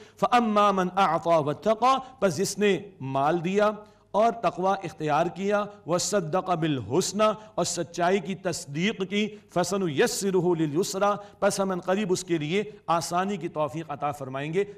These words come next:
जन्नत की तरफ जाना आसान कर देंगे। कौन? माल खर्च करने वाला, तकवा इख्तियार करने वाला और सच्चाई की तस्दीक करने वाला, अल्लाह जन्नत वाला रास्ता आसान फरमा देगा।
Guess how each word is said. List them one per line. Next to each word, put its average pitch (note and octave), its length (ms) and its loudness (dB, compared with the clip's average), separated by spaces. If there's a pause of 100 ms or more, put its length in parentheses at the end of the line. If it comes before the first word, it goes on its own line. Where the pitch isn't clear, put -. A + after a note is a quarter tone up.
जन्नत F#3 480 -4
की F3+ 80 -6
तरफ F3 240 -6
जाना D#3+ 300 -4
आसान D3 400 -6
कर C#3+ 160 -8
देंगे। D3 240 -6
कौन? A#3 280 0 (220)
माल C#3+ 280 2
खर्च F3 340 -6
करने F3+ 300 -4
वाला, F3+ 300 2 (300)
तकवा D#3 280 0
इख्तियार F3 400 0
करने F#3 280 -4
वाला F3+ 340 0 (200)
और E3+ 140 -2
सच्चाई E3 420 -2
की E3 140 -4
तस्दीक D#3+ 400 -6
करने D#3 220 -4
वाला, E3 280 0 (160)
अल्लाह F#3 260 0
जन्नत D#3+ 360 -4
वाला D#3 220 0
रास्ता C3 300 -4
आसान C3 280 -4
फरमा C#3+ 300 -4
देगा। G3 280 0